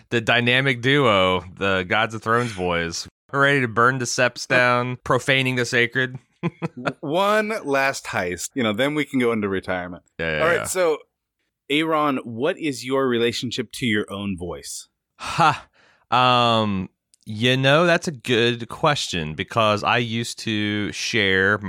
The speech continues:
Speaker 1: a revulsion of hearing myself recorded. And, like, you know, if you ever, you, you hear it on answering machines or whatever.
Speaker 2: Yeah, as do most
Speaker 1: And it
Speaker 2: people, right?
Speaker 1: And it was cringy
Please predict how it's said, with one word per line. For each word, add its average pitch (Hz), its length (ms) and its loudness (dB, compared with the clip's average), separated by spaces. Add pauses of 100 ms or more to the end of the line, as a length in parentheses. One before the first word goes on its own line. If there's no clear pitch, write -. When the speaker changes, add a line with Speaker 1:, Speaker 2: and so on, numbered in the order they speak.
(120)
Speaker 1:
a 92 100 0
revulsion 92 640 -2
of 82 80 -10
hearing 92 340 -4
myself 87 560 -2
recorded. 85 600 -4
And, 76 180 -6
like, 80 320 -6
you 80 80 -8
know, 76 300 -6
if - 120 -14
you 76 140 -6
ever, 69 220 -6
you, 73 180 -8
you 76 220 -10
hear 82 180 -6
it 78 60 -6
on 78 120 -6
answering 80 340 -8
machines 76 420 -10
or 78 80 -10
whatever. 76 260 -4
Speaker 2:
Yeah, 87 140 -2
as 147 320 -2
do 175 180 -2
most 165 320 -2
Speaker 1:
And 95 160 0
it - 40 -2
Speaker 2:
people, 87 200 -2
right? 101 320 -2 (480)
Speaker 1:
And 110 220 -2
it 110 60 0
was 110 140 -2
cringy 139 920 0